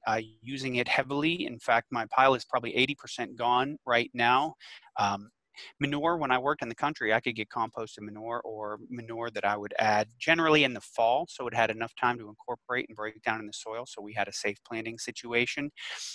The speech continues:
And then leaves is something that I build my compost pile out of, and I use as many of them as I can get my hands on. Leaves are outstanding sources of organic matter. If you think of what a leaf is,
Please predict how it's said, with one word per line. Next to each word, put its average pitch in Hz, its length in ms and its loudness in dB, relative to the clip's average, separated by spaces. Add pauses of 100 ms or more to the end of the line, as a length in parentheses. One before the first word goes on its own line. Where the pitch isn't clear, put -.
(120)
And 151 100 4
then 160 140 4
leaves 180 320 6
is 127 100 -6
something 135 360 -2
that 123 140 0
I 131 200 6
build 139 340 -4
my 120 140 4
compost 135 580 0
pile 113 320 8
out 131 180 6
of, 156 180 2
and 120 140 -2
I 123 120 6
use 135 500 -4 (140)
as 127 140 -2
many 139 320 4
of 135 100 -4
them 135 180 -2
as 120 160 -2
I 117 140 4
can - 120 -14
get 113 220 -4
my 110 160 -6
hands 113 320 -2
on. 92 220 -8 (420)
Leaves 165 240 4
are 151 180 0
outstanding 131 580 2
sources 143 600 -6
of 117 160 0
organic 123 480 0
matter. 95 300 -4 (280)
If - 120 0
you 165 60 4
think 262 180 0
of 277 60 2
what 196 100 6
a 147 40 8
leaf 139 300 6
is, 104 320 -2